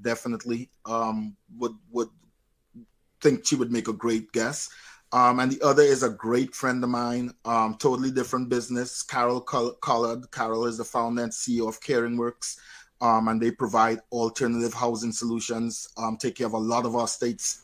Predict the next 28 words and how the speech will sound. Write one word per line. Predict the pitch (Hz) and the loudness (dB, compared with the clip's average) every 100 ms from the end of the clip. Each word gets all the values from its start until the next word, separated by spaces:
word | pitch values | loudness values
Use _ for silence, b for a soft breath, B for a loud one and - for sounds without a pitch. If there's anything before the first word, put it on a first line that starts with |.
| - | -6
homeless | 127 127 127 123 - - | 0 2 2 0 -4 -6
individuals, | 123 120 120 120 120 117 120 - - b b - | -4 -2 0 2 0 0 -4 -8 -14 b b -8
um, | 110 117 | 0 2
ensuring | 131 117 - 117 113 | 2 0 2 2 2
they're | 113 113 | 2 0
safe. | - 117 127 - - | 2 2 2 0 -8
And | 117 | -4
I | 113 | -2
think | - 117 110 | -2 -4 0
they'll | 117 | 2
make | 113 110 - | 2 0 -4
two | - 127 113 | -4 -2 -2
great | 117 110 110 | 0 0 0
guests. | 123 113 - - b b | -2 -2 -6 -10 b b
Now | 123 135 | 2 4
I | 127 | 4
gotta | 127 | 2
call | 117 143 120 | 2 4 4
them | 120 | 4
and | 120 120 | 0 2
tell | 120 | 2
them, | 113 | 2
"Hey, | 120 123 113 - - | 2 0 0 -4 -4
I | 120 | -2
just | 117 - | -2 -4
referred | 117 - 117 113 | -4 0 0 0
you." | 104 | -6
<laughs> | - | -10